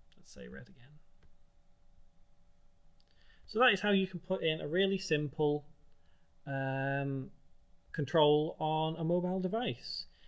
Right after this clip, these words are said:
And the great thing about Unity is you don't really need to know much coding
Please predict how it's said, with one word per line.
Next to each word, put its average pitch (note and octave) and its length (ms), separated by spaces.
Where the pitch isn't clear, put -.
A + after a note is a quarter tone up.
And E3 100
the F3+ 60
great G#3 240
thing G3 300
about E3+ 180
Unity E3 480
is C#3+ 420
you F#3 160
don't G3+ 200
really E3 240
need D3 200
to D#3 80
know C#3 160
much - 220
coding D3+ 380